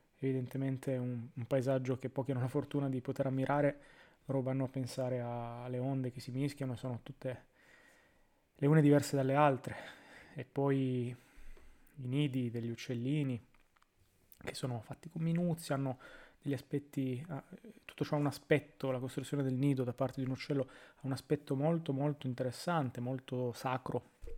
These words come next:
un qualche cosa che, eh, questi animali si portano dentro, un qualche cosa di meraviglioso, si portano dentro da, da generazioni, senza un motivo riescono a, a, a fare una cosa incredibile.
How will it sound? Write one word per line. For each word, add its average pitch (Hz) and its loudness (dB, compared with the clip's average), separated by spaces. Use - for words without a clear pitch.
un 131 -4
qualche 127 -2
cosa 139 2
che, 123 -2
eh, 180 -16
questi - -4
animali 151 6
si - -8
portano 143 0
dentro, 143 0
un 127 -6
qualche 135 -6
cosa 147 0
di 143 2
meraviglioso, 139 2
si 123 -4
portano 143 0
dentro 160 4
da, 143 6
da 127 -4
generazioni, 147 4
senza 143 -2
un 143 2
motivo 147 0
riescono 127 -2
a, 127 -14
a, - -16
a - -16
fare 139 0
una 120 -4
cosa 131 0
incredibile. 127 0